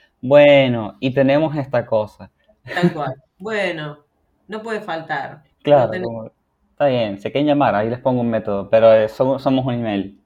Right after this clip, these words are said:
Speaker 2: Exacto, pero ahora con, con esto de, de la necesidad de, de juntarse por Meet,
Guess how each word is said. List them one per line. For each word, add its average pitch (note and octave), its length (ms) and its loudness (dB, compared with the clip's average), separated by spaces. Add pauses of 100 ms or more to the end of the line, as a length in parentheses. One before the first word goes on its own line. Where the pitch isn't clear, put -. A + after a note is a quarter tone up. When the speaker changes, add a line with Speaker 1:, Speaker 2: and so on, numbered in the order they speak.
(360)
Speaker 2:
Exacto, F3 640 -14
pero F3 200 -8
ahora B3+ 760 -6
con, E3+ 360 -12
con E3 200 -16
esto F3+ 280 -14
de, D#3+ 280 -10
de D#3 140 -14
la D3+ 280 -10
necesidad E3+ 760 -10
de, D3+ 560 -14
de D3+ 120 -18
juntarse F3 640 -16
por F3 160 -18
Meet, A#3 300 -14